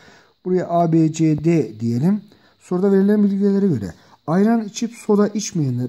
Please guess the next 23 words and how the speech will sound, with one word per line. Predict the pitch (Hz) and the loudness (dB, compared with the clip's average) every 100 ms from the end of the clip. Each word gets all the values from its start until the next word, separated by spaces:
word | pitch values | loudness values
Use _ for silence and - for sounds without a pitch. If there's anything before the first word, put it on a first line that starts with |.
| - | -6
ayran | 151 180 226 | -2 0 2
dairesinin | 214 208 202 208 | 2 2 0 -2
içerisinde | 202 202 185 196 | -4 -4 -2 -2
olacak | 180 196 208 | -2 -2 -2
B'ye | 190 190 175 | 2 2 0
atacağız. | 151 151 147 185 175 - _ _ _ _ _ _ 143 | -4 -6 -2 -2 -2 -8 _ _ _ _ _ _ -8
Ee, | 139 139 139 139 139 151 | -6 -4 -4 -4 -4 -4
buradan | 170 175 180 | -2 2 2
C | 160 196 147 | 2 2 2
gelir. | 101 151 202 - - - _ | 0 -6 -8 -12 -20 -20 _
Sonra | - 202 208 | -2 0 0
soda | 214 208 220 | 0 2 2
içip | 190 - 226 170 | -2 -8 -6 0
ayran | 175 190 | 2 4
içmeyenler, | 190 - 147 131 131 156 214 - _ _ _ _ _ | 2 -2 -4 -2 0 0 0 -4 _ _ _ _ _
o | 165 | -8
zaman | 175 196 196 190 | -2 0 2 0
biz | 185 185 | 0 0
buradan | 196 190 190 185 | 2 2 2 2
da | 185 180 - _ - | 2 0 -4 _ -2
B'yi | 175 190 | 0 0
dışarı | 175 196 180 | -2 -2 0
atacağız, | 175 175 160 165 151 | 0 -2 -4 -4 -4